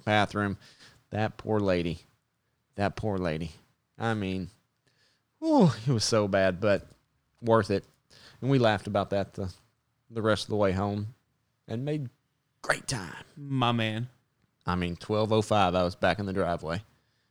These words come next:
Speaker 1: It was awesome.
Speaker 2: Yeah, we usually aren't rolling in until about five or six. We take our sweet ass time getting back home.
Speaker 1: Yeah.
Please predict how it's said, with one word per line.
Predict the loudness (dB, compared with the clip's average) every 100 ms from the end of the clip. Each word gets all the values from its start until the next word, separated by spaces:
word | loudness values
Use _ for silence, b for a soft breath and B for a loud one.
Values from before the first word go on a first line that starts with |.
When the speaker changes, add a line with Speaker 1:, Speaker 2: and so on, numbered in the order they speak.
| -8
Speaker 1:
It |
was | -6 -6 -10 -10
awesome. | -8 -8 -10 -14 -12
Speaker 2:
Yeah, | -4 0 0 -2
we | 0
usually | 2 0 0 -2
aren't | -2
rolling | -2 -2 -2
in | -4
until | -4
about | -6 -8 -6
five | -4 -2
or | -2
six. | -4 -2 -4 -4 -8 -6
We | -6 -4
take | -4 -4
our | -4
sweet | -6 -8 -6 -4
ass | -2 -2
time | -6 -8 -6
getting | -6 -4
back | -6 -6
home. | -6 -6 -8 _ _ -12
Speaker 1:
Yeah. | -8 -8